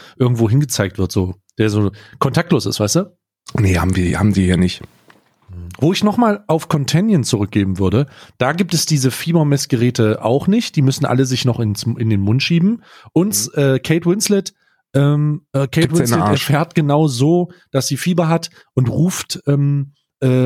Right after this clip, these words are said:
Speaker 1: Wesley Snipes an. Also ist nicht Wesley Snipes, ein irgend-, ist ein anderer schwarzer Schauspieler, aber Wesley Snipes ist der bekannteste.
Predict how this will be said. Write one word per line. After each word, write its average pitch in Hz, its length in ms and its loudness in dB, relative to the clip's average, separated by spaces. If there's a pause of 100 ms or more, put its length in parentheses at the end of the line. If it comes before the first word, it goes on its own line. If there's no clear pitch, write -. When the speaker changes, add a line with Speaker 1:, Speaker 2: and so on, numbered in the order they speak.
Speaker 1:
Wesley 139 320 0
Snipes 117 360 0
an. - 140 -10
Also 123 220 2
ist 127 180 -4
nicht 160 140 0
Wesley 160 280 2
Snipes, 151 340 0
ein 135 80 -2
irgend-, 139 380 -2
ist 117 180 0
ein 123 120 0
anderer 156 280 0
schwarzer 147 320 0
Schauspieler, 139 380 0
aber 117 140 2
Wesley 123 220 0
Snipes 120 300 0
ist - 100 -4
der 120 60 2
bekannteste. 113 580 -4